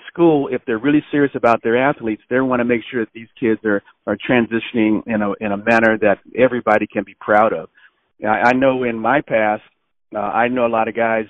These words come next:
that, um, they feel like the only reason that the school had 'em there was to play the sport. They really didn't care about 'em. And, um, and I've encouraged parents to have conversations, um, with the school, uh, about these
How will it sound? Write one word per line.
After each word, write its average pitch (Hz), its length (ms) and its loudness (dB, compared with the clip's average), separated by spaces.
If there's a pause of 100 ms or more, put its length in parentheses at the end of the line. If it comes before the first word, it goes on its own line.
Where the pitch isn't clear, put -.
that, 104 220 0 (100)
um, 98 340 -10
they 120 220 -4
feel 110 220 -4
like 104 200 0 (140)
the 104 80 -2
only 117 220 -2
reason 110 340 -6
that 107 240 2
the 98 140 -14
school 107 220 -6
had 110 180 2
'em 107 120 -2
there 104 180 0
was 98 260 -2
to - 60 -14
play 113 240 0
the 92 100 -6 (100)
sport. 120 320 2
They 101 100 -4
really 104 260 -2
didn't 90 260 -6
care 135 160 2
about 123 320 4
'em. 117 180 -4 (480)
And, 104 300 -2
um, 98 240 0
and 104 140 -2
I've 127 160 2
encouraged 110 500 -6
parents 107 360 -4 (120)
to 101 220 -14
have 117 240 -2
conversations, 107 680 -6 (520)
um, 101 260 0
with 107 160 2
the 101 160 -6
school, 101 480 -2
uh, 101 240 -2
about 104 380 4
these 110 140 -2